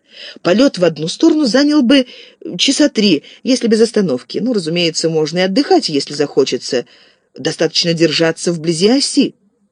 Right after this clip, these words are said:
Идея великолепная. Поздравляю. Жаль, что аэропеды не входят в состав стандартного космического снаряжения. Казалось, у Джимми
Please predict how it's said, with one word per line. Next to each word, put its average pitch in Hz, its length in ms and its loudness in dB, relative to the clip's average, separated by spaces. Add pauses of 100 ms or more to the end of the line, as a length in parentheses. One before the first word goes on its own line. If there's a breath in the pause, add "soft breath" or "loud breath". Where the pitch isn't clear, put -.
(1120)
Идея 160 360 2
великолепная. 190 720 -2 (540)
Поздравляю. 135 600 -4 (840 loud breath)
Жаль, 175 240 2
что 175 180 2
аэропеды 170 680 4 (340 soft breath)
не 170 160 0
входят 208 440 2
в - 60 -8
состав 185 500 0
стандартного 165 800 0
космического 160 680 0
снаряжения. 202 760 2 (1300)
Казалось, 254 640 -2
у 165 140 -4
Джимми 240 720 0